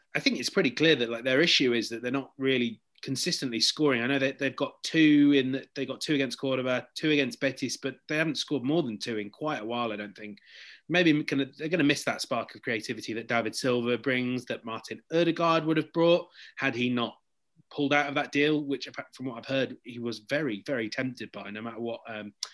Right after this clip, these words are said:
Sociedad have said since. So, um, they're, they're kind of lacking a bit of spark, even though they're grinding it out. They're not the same team we saw earlier in the season. Um, and Villarreal,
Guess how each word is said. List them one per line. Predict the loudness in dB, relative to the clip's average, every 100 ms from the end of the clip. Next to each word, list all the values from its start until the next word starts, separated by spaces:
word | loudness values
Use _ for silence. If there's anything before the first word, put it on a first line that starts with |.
| -14 -10
Sociedad | -6 -4 -4 -4 -6
have | -8
said | -8 -8
since. | -6 -6 -8 -8
So, | -6 -4 -4
um, | -4 -6 -8 _ -20 -20 _ _ -2
they're, | 0 2 0
they're | -4 -12 -8
kind | -4 -2
of | -2 -4
lacking | -8 -6 -4 -4
a |
bit | -4 -2
of |
spark, | 0 0 0 0 0
even | -2 -2
though | 0 0
they're | 0 0 -2 -4 _ _ _
grinding | 0 2 4 2 2
it | 2
out. | 0 2
They're | 2
not | 2 2 0
the | -2
same | -2 -2
team | -2 -2
we | -2
saw | -4 -4 -2
earlier | 0 0 -2
in | -4
the |
season. | -4 -2 0 0 -2 -4 _ _ -4
Um, | 0 2 0 -2 -6 _ _ _ _ -8
and | -6 0
Villarreal, | 2 4 2 0 0 -2